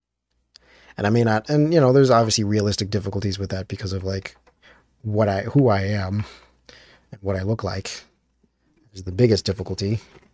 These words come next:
'cause going to certain parts of the world, being who I am, would not be fun for me. I'd most definitely be hunted down and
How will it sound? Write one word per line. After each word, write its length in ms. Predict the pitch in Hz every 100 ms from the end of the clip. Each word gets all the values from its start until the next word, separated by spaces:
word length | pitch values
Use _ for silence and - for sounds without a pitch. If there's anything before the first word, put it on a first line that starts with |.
| _ _ -
'cause 120 | 98
going 260 | - 107 98
to 60 |
certain 280 | 95 123 104
parts 260 | - 107 -
of 140 | 92
the 80 | 101
world, 440 | 135 123 117 120 - _ _ _ _ _ _ _ -
being 340 | 98 98 92 - 160 - _ _
who 120 | 98
I 120 | 92
am, 440 | 104 151 107 113 120 - _ - _ _ - - -
would 100 | 98
not 300 | 117 110 -
be 80 | 107
fun 240 | 147 143
for 160 | - 101
me. 200 | - - - - _ - _ _ _
I'd 140 | - 95
most 260 | 92 98
definitely 420 | 107 104 107 104
be 200 | 101 101
hunted 340 | 101 107 104 101
down 420 | 135 98 101 107 - _ _ _ _ - - - - - - _ _ _ _ _ _ - - -
and 640 | 165 95 90 98 - -